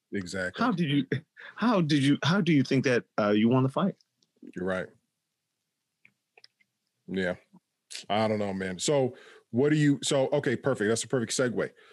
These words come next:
Speaker 1: Lopez has the, all the belts, right?
Speaker 2: Mm-hmm. He's
Speaker 1: And
Speaker 2: jumping
Speaker 1: then
Speaker 2: to one forty.
Speaker 1: before we even go to that nonsense, right? 'Cause I ca-, it's, y-, y-, you know, you
Speaker 2: Yep.
Speaker 1: get, I get the biggest headaches whenever I hear stuff like that, right?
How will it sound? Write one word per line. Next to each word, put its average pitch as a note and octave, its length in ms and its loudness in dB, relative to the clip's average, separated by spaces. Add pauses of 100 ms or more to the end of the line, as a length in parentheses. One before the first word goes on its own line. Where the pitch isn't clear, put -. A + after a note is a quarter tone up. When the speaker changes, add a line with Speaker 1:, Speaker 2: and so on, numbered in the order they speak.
(460)
Speaker 1:
Lopez C#3 400 2
has B2+ 180 -2
the, A2+ 220 2 (240)
all B2 300 2
the A2 220 0
belts, - 920 -2 (600)
right? A2+ 300 0
Speaker 2:
Mm-hmm. F#2 120 -6 (520)
He's C#3 200 2
Speaker 1:
And C3+ 100 2
Speaker 2:
jumping D#3 140 2
Speaker 1:
then B2 80 -2
Speaker 2:
to A2+ 60 2
one B2 160 2 (100)
forty. A2+ 260 2 (1400)
Speaker 1:
before C3 380 2
we B2+ 140 4
even A2 200 2
go G#2+ 180 0
to G#2 160 -2
that F#2+ 260 -2
nonsense, F#2+ 640 -6
right? - 220 -8
'Cause F2 140 -8
I F2+ 120 0
ca-, - 240 -14
it's, - 380 -8 (100)
y-, - 160 -14
y-, - 60 -16 (180)
you G#2 200 -2
know, A#2 160 4
you A2 180 2
Speaker 2:
Yep. A2+ 80 2
Speaker 1:
get, G#2+ 80 -2 (540)
I G2+ 60 -2
get G#2+ 180 -2
the A2 80 -2
biggest A2 340 -2
headaches G#2 340 -4
whenever G2 300 -2
I F2+ 80 -2
hear G2 220 -4
stuff - 240 -8
like - 140 -12
that, G1+ 160 -8
right? D2 180 -8